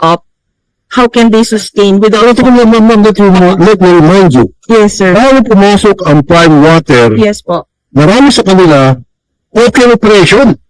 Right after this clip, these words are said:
Speaker 2: At
Speaker 1: I
Speaker 2: kumikita.
Speaker 1: heard. I heard po, sir.
Speaker 2: Di ba?
Speaker 1: Yes,
Speaker 2: And then,
Speaker 1: sir.
Speaker 2: nung pumasok ang Prime Water, naging masama ang serbisyo, bumagsak pa yung kanilang kita.
Speaker 1: Yes po, sir.
Speaker 2: So, therefore, kapag umalis ang Prime Water, especially dito sa mga,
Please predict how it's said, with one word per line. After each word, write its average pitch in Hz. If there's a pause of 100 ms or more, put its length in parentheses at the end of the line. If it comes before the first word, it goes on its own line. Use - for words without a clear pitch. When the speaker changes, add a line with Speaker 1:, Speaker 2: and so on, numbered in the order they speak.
(560)
Speaker 2:
At 208
Speaker 1:
I 190
Speaker 2:
kumikita. 247
Speaker 1:
heard. -
I 196
heard 202
po, 185
sir. 160
Speaker 2:
Di 202
ba? 269 (160)
Speaker 1:
Yes, 202
Speaker 2:
And 214
then, 226
Speaker 1:
sir. 240
Speaker 2:
nung 233
pumasok 269
ang 226
Prime 226
Water, 196 (920)
naging 208
masama 208
ang 202
serbisyo, 180
bumagsak 170
pa 185
yung 175
kanilang 160 (320)
kita. 147
Speaker 1:
Yes 202
po, 190
sir. 156
Speaker 2:
So, 202 (480)
therefore, 170 (720)
kapag 220
umalis 254
ang 226
Prime 220
Water, 190
especially 196
dito 190
sa 180
mga, 175